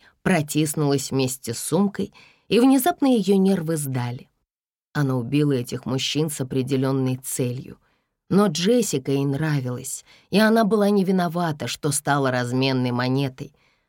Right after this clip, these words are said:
Даже стоя тут в квартире, Аннабель задавалась вопросом, можно ли замести следы, не убивая Джессику. Нет, нельзя.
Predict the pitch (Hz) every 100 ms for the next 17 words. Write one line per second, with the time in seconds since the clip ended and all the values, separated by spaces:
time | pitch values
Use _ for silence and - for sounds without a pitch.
0 | _ 147 165 131 127 - 277 311 269 -
1 | 190 196 - - 127 123 - 151 156 -
2 | _ _ _ - 165 131 110 135 143 135
3 | 135 131 123 123 127 - 120 123 135 127
4 | 127 123 - _ _ _ 156 247 269 175
5 | 143 131 135 151 156 160 - 185 - 131
6 | 139 131 220 202 147 131 139 143 143 123
7 | 123 143 131 - 117 - - _ _ _
8 | _ _ _ _ - 156 127 - - _
9 | _ _ _ _ _ 165 170 135 127 123